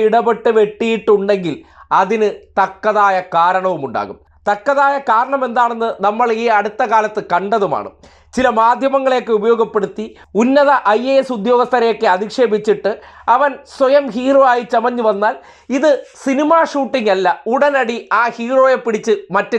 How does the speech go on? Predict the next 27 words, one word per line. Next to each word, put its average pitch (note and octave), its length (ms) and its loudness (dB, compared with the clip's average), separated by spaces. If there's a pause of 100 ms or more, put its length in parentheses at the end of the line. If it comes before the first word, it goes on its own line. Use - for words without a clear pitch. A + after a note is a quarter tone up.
കസേരയിലേക്ക് A3 640 0
ഇരുത്തി G#3+ 260 0 (340)
രണ്ട് A3+ 200 2 (100)
ഹാരോ B3+ 320 2 (100)
ഇട്ട് A3+ 180 -4 (340)
സംഘികളെ B3 520 0
കൊണ്ട് A#3 200 -2 (260)
ആർപ്പ് A#3 280 0
വിളിപ്പിക്കാൻ. D3 460 -2 (280)
ഇവിടെ B3+ 160 2 (120)
സർക്കാർ D4 320 2 (100)
സർവീസിലാണ് C4+ 640 0
പ്രവർത്തിക്കുന്നതെങ്കിൽ G#3 800 -2 (300)
നിന്റെ A#3 200 2 (100)
സംഘിത്തരങ്ങൾ C4 640 0
ഇറക്കിയോ A3 380 -2 (200)
അല്ലെങ്കിൽ C4 340 2
നിന്റെ B3+ 180 0 (100)
സംഘി D4+ 300 0 (100)
ഷോയൊക്കെ C4+ 420 2 (120)
കാണിച്ചിട്ട് A#3 480 -2 (340)
കയറി B3+ 320 2
സർവീസിൽ C4 440 -2
ഇരിക്കാമെന്ന് B3 500 0
വിചാരിച്ചാൽ A3 400 0 (260)
നടക്കണ A#3+ 320 -2 (160)
കേസല്ല. F#3+ 480 -4